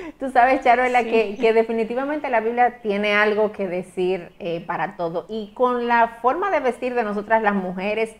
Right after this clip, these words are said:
Speaker 1: de manera clara, la palabra tiene algo que decirnos sobre eso. Y nosotros encontramos eso en Primera de Timoteo, capítulo dos, los versos del nueve al diez. Yo te voy a leer lo que dice. Dice,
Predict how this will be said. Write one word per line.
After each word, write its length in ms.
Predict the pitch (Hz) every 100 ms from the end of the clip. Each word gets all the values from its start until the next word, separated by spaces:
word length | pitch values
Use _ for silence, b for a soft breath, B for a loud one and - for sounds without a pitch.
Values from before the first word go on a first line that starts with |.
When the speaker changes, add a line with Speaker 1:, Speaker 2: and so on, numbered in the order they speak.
| b b b
Speaker 1:
de 240 | 208 196 226
manera 480 | 220 226 262 311 -
clara, 420 | 214 208 226 392 440
la 140 | 220
palabra 500 | 214 214 214 262 254
tiene 380 | 247 240 285 269
algo 260 | 277 294 294
que 140 | 233
decirnos 720 | 208 202 - 233 254 285 269
sobre 500 | 226 190 190 185 330
eso. 160 | - 214
Y 20 |
nosotros 320 | 208 208 294
encontramos 480 | 294 269 262 254 254
eso 160 | 254
en 140 | 247 226
Primera 680 | 220 202 202 214 240 233 - - -
de 80 |
Timoteo, 640 | 208 214 214 208 220 240 233
capítulo 500 | 220 208 214 226 226
dos, 240 | 220 226
los 200 | 208 202
versos 320 | 202 185 220 202
del 240 | 196 190
nueve 500 | 190 196 202 208 202
al 200 | 185 180
diez. 260 | 175 196 196
Yo 120 | 202
te 80 | 247
voy 100 | 320
a 120 | 285
leer 240 | 247 240 240
lo 140 | 226
que 120 | 220
dice. 240 | 190 202 190
Dice, 360 | 214 262 247